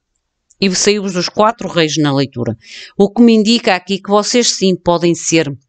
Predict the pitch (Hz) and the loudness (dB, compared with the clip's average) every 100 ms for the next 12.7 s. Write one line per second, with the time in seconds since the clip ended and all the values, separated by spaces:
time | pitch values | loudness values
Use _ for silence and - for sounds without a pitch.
0 | _ _ _ _ _ - - - 285 277 | _ _ _ _ _ -20 -20 0 4 4
1 | 269 214 196 156 151 190 247 - - _ | 2 0 0 0 0 0 -2 -4 -8 _
2 | _ _ _ _ _ _ _ 392 392 - | _ _ _ _ _ _ _ _ -20 -20
3 | 349 _ _ _ _ _ _ _ _ _ | _ _ _ _ _ _ _ _ _ _
4 | _ 196 214 254 302 311 - - - _ | _ 4 6 6 4 0 -2 -4 -8 _
5 | 170 202 214 202 - - 247 254 240 240 | -2 0 2 -2 -4 2 2 2 0 -2
6 | 247 240 _ _ _ _ _ _ _ _ | -2 -8 _ _ _ _ _ _ _ _
7 | _ _ _ _ _ _ _ _ _ _ | _ _ _ _ _ _ _ _ _ _
8 | _ _ _ _ _ - 233 165 180 170 | _ _ _ _ _ 0 2 2 0 0
9 | - 127 131 - _ _ _ _ _ _ | -4 -4 -4 -12 _ _ _ _ _ _
10 | _ _ _ _ _ - - - _ _ | _ _ _ _ _ -20 -20 -20 _ _
11 | _ _ _ - 220 247 262 320 330 - | _ _ _ -2 0 0 0 0 -2 -2
12 | 262 233 196 170 139 117 110 | -2 0 0 0 -2 -4 -10